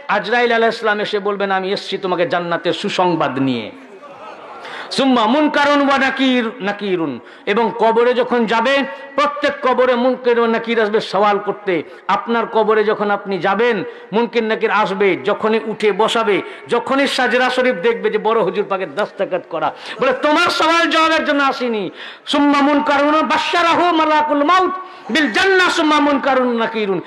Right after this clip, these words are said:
আমি তোমাকে জান্নাতের খোঁজখবরি দিতে এসেছি। No সওয়াল, no জবাব, জান্নাতের সুসংবাদ। কবরে থাকলেন, কিয়ামতে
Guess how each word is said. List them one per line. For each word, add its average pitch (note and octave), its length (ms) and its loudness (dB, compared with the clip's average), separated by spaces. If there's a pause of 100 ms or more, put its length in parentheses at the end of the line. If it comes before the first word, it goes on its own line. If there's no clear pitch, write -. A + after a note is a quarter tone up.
(140)
আমি A#3 220 2
তোমাকে A#3 280 0
জান্নাতের G#3 520 0
খোঁজখবরি G#3 540 0
দিতে D#3 280 -6
এসেছি। - 340 -12 (1400)
No C4+ 200 4
সওয়াল, G#3+ 600 0
no G3+ 100 -2
জবাব, D#3 480 0 (500)
জান্নাতের F3+ 420 -2
সুসংবাদ। C#3 600 -6 (1080)
কবরে A#3+ 380 4
থাকলেন, B3 560 0 (260)
কিয়ামতে A#3+ 640 0